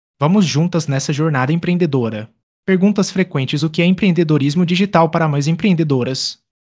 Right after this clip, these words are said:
Empreendedorismo digital para mães empreendedoras é criar e vender produtos ou serviços pela internet. É uma forma de trabalhar de casa e conciliar a vida familiar e profissional.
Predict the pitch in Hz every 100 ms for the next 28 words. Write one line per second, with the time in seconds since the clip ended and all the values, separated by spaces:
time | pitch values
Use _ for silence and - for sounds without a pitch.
0 | _ 135 208 202 180 165 143 117 135 143
1 | 180 202 156 156 160 147 156 151 165 208
2 | 196 180 160 175 175 180 175 170 170 185
3 | 180 185 139 139 165 139 127 120 117 -
4 | 185 - 196 147 151 185 - 165 175 180
5 | 147 139 113 - - _ _ _ - 180
6 | 180 180 180 175 175 170 185 170 143 151
7 | 156 143 151 156 - 156 196 190 208 175
8 | 185 151 139 151 - 185 196 165 170 -
9 | 165 185 185 175 185 156 110 120